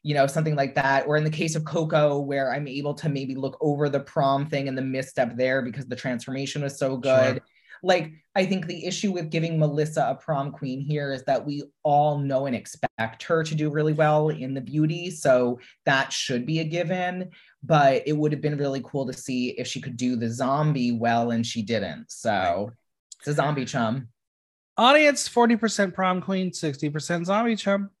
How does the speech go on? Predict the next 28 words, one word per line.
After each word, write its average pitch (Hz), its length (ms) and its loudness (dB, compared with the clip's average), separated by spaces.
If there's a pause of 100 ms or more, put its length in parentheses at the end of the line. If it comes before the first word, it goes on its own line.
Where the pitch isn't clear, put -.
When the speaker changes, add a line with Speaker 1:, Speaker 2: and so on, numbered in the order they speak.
(680)
Speaker 2:
It's 156 160 -8
time 175 240 -4
to 180 80 -6
announce 170 280 -2
the 165 100 -4
winner. 202 280 -4 (300)
It's 311 240 2
Victoria 220 380 0
Black. 151 260 -2 (260)
Do 160 60 -4
you 143 120 0
agree? 180 220 -4 (1080)
Speaker 1:
Oh, 233 140 8
yeah, 127 280 4
without 170 360 4
a 123 40 -2
doubt. 101 340 -4
I 160 120 0
mean, 170 200 -6
it 180 140 -4
was 180 160 -2
just 165 240 -2
one 165 160 4
of 156 160 0
those 135 480 -2
that 123 380 -2 (460)
if 165 220 0
you, 151 680 0